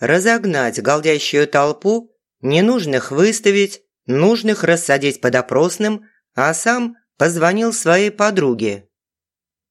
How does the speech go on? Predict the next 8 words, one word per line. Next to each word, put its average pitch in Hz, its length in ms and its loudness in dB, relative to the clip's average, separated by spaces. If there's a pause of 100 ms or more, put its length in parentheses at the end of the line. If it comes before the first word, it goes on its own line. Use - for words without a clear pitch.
(160)
«Тебе 185 360 2
плохо, 196 640 0 (160)
и 190 100 0
я 185 180 6
должна 185 340 0
поработать 185 500 0
скорой 202 300 2
помощью?» 202 640 -2